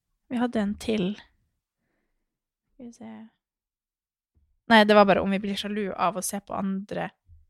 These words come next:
profil. Å ja, om vi blir sjalu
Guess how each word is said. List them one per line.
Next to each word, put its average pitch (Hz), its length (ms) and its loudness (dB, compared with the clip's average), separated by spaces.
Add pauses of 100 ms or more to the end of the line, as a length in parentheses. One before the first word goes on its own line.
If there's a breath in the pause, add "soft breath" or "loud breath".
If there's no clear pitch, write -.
(720)
profil. - 480 -20
Å 240 100 8
ja, 254 180 10 (600)
om 220 80 2
vi 220 100 4
blir 214 100 0
sjalu 220 200 0